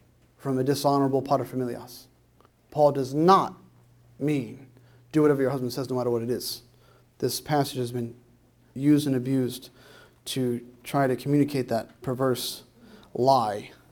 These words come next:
But we know the truth. The truth is you obey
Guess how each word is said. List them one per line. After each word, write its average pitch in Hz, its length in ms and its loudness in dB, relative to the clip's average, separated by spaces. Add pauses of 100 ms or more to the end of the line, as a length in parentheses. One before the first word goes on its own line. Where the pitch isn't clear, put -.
(500)
But 143 100 0
we 143 100 4
know 143 160 4
the 139 80 0
truth. 143 460 -2 (100)
The 127 80 -12
truth - 380 4
is 110 420 -10 (240)
you 143 180 2
obey 135 600 6